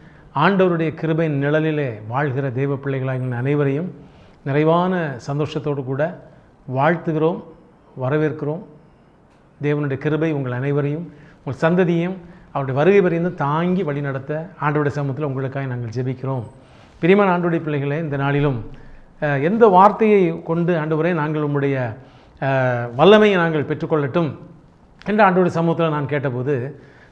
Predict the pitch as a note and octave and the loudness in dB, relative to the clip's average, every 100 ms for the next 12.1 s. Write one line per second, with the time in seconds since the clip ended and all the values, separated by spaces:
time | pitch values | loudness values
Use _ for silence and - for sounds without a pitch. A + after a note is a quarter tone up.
0 | - F#3+ A3 G#3 F#3 F3+ G3+ G3+ F#3 F3 | 2 8 8 8 6 4 4 4 2 0
1 | F3 F#3 F#3 E3 D#3 E3+ D#3+ C3 A#2 C3+ | 0 0 0 0 0 2 2 0 -6 -10
2 | - F3 E3 D3 C#3+ D#3 B2+ C3+ F3+ - | -2 2 2 2 2 4 4 2 0 -6
3 | - - C3 E3 E3 D#3 D3 G3 E3 D3+ | -18 -16 -8 -4 -2 -2 0 -2 -2 0
4 | D#3+ E3 C3+ D3+ D#3 G3+ E3+ D3 D3+ D3 | -2 -2 -4 -2 -4 -4 -4 -2 -2 0
5 | D#3+ D3 - - - - - - C#3+ D#3+ | 0 -2 -8 -20 -20 -20 -20 -10 -2 0
6 | F#3 A#3 G#3+ F#3+ F#3+ F3+ F3+ F3 E3 F3 | 2 2 2 0 0 0 0 0 0 -2
7 | F3 G#3+ G#3+ F3 F#3 F#3 F#3+ F3+ D#3 E3+ | 0 2 0 -2 -4 -2 -2 -2 -4 -6
8 | E3+ D3+ D3+ C#3+ C3+ D3+ C3+ C3 F3 - | -6 -4 -4 -6 -6 -4 -4 -6 -10 -14
9 | - _ B2 A#2+ F3 G3+ A#3 A3 G3+ - | -20 _ -6 0 4 6 6 4 2 0
10 | D3 F#3 F3+ D#3+ D3+ D3+ C3+ - D3 F3+ | -2 2 2 2 -2 -4 -6 -8 -6 -4
11 | C#3+ F3+ D#3 D#3 D3+ D#3 E3+ E3 D#3+ C3+ | -4 -6 -4 0 2 2 2 -2 -4 -8
12 | A2+ | -10